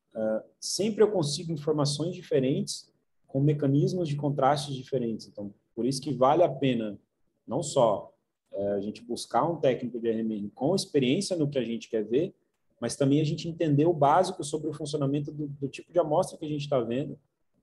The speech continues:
e, a grosso modo, do efeito que a gente espera que aconteça ao longo do processo de imaginamento. Por exemplo, aqui a gente trabalha com rocha porosa. A gente tem projetos de colaboração com a Petrobras.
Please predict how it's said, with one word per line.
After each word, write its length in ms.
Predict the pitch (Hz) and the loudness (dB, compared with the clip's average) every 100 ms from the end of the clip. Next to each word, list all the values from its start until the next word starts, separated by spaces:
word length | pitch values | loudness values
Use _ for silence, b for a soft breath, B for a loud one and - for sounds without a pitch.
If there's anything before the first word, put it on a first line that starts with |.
| _ | _
e, 400 | 165 208 208 - _ _ _ | -2 -2 -4 -8 _ _ _
a 80 | 147 | 2
grosso 420 | 143 175 208 185 | 6 6 4 0
modo, 240 | 156 175 180 | 2 4 4
do 140 | 185 | 2
efeito 400 | 180 - 170 - | 0 -4 -4 -4
que 80 | 170 | -10
a 20 | |
gente 160 | 165 - | -8 -10
espera 320 | - 156 160 | -4 -2 -2
que 80 | 165 | -4
aconteça 760 | 170 165 151 160 156 180 185 | -8 -4 -2 -2 2 4 4
ao 160 | 156 160 | 2 4
longo 280 | 151 165 185 | 4 4 2
do 60 | |
processo 340 | 180 170 170 165 | 0 0 -2 -4
de 60 | |
imaginamento. 600 | 175 170 180 185 131 - _ _ _ _ _ _ | -8 -6 -6 -4 -6 -6 _ _ _ _ _ _
Por 100 | 110 | -8
exemplo, 280 | 107 107 107 | -6 -4 -6
aqui 260 | - - 196 | -6 2 4
a 40 | |
gente 260 | 180 175 - | 4 -2 2
trabalha 420 | 156 135 147 151 | 2 6 4 4
com 160 | 156 | 0
rocha 320 | 135 143 151 170 | 2 2 0 -4
porosa. 580 | 175 151 139 113 98 - _ _ _ _ _ | 0 4 4 2 -2 -14 _ _ _ _ _
A 40 | |
gente 140 | - - | -20 -20
tem 120 | - | -10
projetos 500 | 110 101 117 135 120 | -6 -2 -2 -2 -4
de 160 | 131 | -6
colaboração 540 | 127 131 127 131 - 123 | -2 0 2 0 -4 -8
com 80 | - | -4
a 20 | |
Petrobras. 800 | 127 127 123 117 127 151 - | -2 0 2 4 4 0 -8